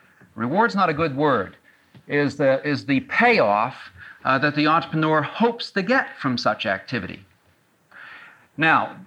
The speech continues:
there's an unintended consequence that goes with, uh, success in such enterprise. First generation entrepreneurs, those who are first alert to the opportunity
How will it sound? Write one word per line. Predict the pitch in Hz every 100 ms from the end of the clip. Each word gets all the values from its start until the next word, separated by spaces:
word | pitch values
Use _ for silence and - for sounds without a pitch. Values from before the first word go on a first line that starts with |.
| -
there's | 202 208
an | 214
unintended | 240 233 220 233 196
consequence | - 269 294 226 - 107 101
that | - 104
goes | 123 110 101
with, | - 113 113 101 - _
uh, | 123 113 98 -
success | - - - - 165 98 - - -
in | 135 123
such | 117 - 104 -
enterprise. | - 123 110 113 92 78 - - _ _ _ _ _ - - - - - - _ _ _ _ _ - - - - - - -
First | 208 208 - -
generation | 131 170 156 147 151 147 143 131 139
entrepreneurs, | 147 143 - 143 139 127 101 95 -
those | 156 175 170
who | - 170 156
are | - 147 139 131 123 120 - - -
first | 208 214 202 - - -
alert | 131 131 190 170 - -
to | - 139
the | 131
opportunity | 131 135 123 - 175 139 92 85